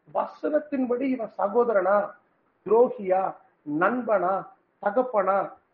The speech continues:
தாயா, பெற்றோரா அப்படின்னு வசனத்தின் வெளிச்சத்துல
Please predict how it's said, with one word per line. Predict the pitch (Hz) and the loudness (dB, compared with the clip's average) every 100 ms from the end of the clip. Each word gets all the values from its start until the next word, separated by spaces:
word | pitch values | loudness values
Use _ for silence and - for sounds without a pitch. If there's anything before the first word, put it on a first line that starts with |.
| _ | _
தாயா, | 185 220 233 202 175 185 147 - _ | 2 4 2 2 2 2 -2 -14 _
பெற்றோரா | 220 - 240 214 180 185 151 - _ | -8 -4 -2 0 2 0 -2 -14 _
அப்படின்னு | 180 208 262 262 185 - _ _ _ _ | -4 -2 -2 -4 -8 -18 _ _ _ _
வசனத்தின் | 160 - - 302 294 - 247 | -4 -4 -2 -2 -2 -4 -4
வெளிச்சத்துல | 175 226 294 - 254 240 | -2 -4 -4 -8 -8 -6